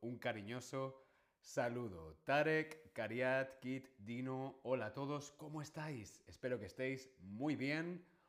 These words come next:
Hoy vamos a hablar de tecnología. La tecnología. A mí, mm, no me gusta mucho la tecnología, pero...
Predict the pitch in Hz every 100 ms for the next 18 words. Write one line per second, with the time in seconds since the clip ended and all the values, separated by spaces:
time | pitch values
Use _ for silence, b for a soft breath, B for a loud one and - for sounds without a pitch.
0 | b _ - 202 127 147 190 87 90 120
1 | 107 98 98 90 87 - 87 78 113 143
2 | 120 135 175 - _ _ b b b b
3 | b 82 82 160 170 180 175 - _ _
4 | _ _ _ 151 151 147 143 147 151 143
5 | - 151 147 95 80 73 73 76 _ _
6 | 95 92 117 151 170 139 - _ - 135
7 | 120 120 120 117 110 107 143 117 85 80
8 | - _ _ - 127 180 196 202 - _
9 | - 359 370 311 190 147 90 87 82 _
10 | _ _ - 156 196 185 165 175 - 160
11 | 151 135 151 151 156 151 - 107 123 139
12 | 139 123 120 127 117 107 - 139 120 87
13 | 78 - - 202 185 180 180 B